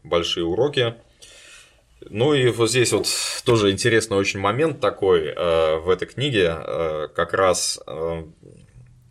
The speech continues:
Эквист это писал уже после войны, в сорок восьмом году, то есть уже так на, э, на пенсии. И он как раз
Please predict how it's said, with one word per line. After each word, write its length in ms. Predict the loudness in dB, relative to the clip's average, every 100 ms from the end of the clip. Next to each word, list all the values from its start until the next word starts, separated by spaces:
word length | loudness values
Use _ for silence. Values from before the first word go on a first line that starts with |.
| -2
Эквист 360 | -2 -2 -6
это 120 | -6 -6
писал 300 | 0 2 2
уже 140 | -2
после 320 | 0 0 0
войны, 400 | -2 0 0 -4
в 80 | -4
сорок 280 | -2 -2 -2
восьмом 320 | -4 -4 -4
году, 380 | -2 0 0 -2
то 100 | -4
есть 140 | -10 -10
уже 160 | -12
так 260 | -10 -12 -12
на, 420 | -16 -14 -14 -16 _ _ _ _ _ _ _
э, 200 | -12 -10
на 140 | -8 -6
пенсии. 640 | -4 -2 -2 -2 -4 -6 -12 -20 -20 _ _ _ _ _ _ _ _ _ _ -12
И 760 | -8 -4 0 2 2 2 2 -2
он 280 | -2 -2 -2
как 180 | -4 0
раз 440 | 2 2 0 -10